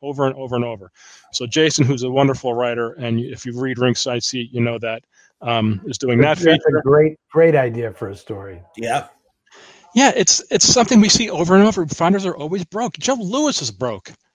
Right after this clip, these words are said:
Speaker 2: Mm-hmm.
Speaker 1: right? Joe Frazier, the greatest fighters we could think of, broke. Sugar Robinson died broke. All these great, great fighters. They, they
Speaker 3: Yeah.
Speaker 1: And I should say that we, we shouldn't single out fighters 'cause it's the same thing with these guys in the N F L, but whose careers only last, like, three years on the average, so you can kinda see it.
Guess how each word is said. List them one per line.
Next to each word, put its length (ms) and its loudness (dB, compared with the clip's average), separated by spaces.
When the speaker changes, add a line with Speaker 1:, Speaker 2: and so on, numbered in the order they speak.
Speaker 2:
Mm-hmm. 340 -8
Speaker 1:
right? 220 2
Joe 180 0
Frazier, 480 2
the 80 -2
greatest 320 -6
fighters 220 -4
we 80 -8
could 120 -8
think 240 -4
of, 140 -2
broke. 340 2
Sugar 300 -4
Robinson 400 -2
died 280 0
broke. 360 -2
All 140 -8
these 160 -6
great, 360 -4
great 260 -4
fighters. 320 -2
They, 120 -2
they 280 -14
Speaker 3:
Yeah. 180 -18
Speaker 1:
And 160 4
I 40 2
should 160 -2
say 180 0
that 220 2
we, 300 -2
we 80 -8
shouldn't 300 0
single 260 0
out 140 0
fighters 320 -6
'cause 180 -8
it's 100 -6
the 60 -6
same 140 0
thing 100 2
with 120 0
these 140 -6
guys 220 -2
in 80 2
the 80 2
N 80 -2
F 140 -6
L, 200 0
but 120 -2
whose 220 -2
careers 460 -2
only 180 2
last, 300 -2
like, 100 -8
three 260 -10
years 280 -4
on 100 4
the 140 2
average, 260 0
so 100 -6
you 120 -6
can 80 -2
kinda 180 -2
see 240 -2
it. 120 -4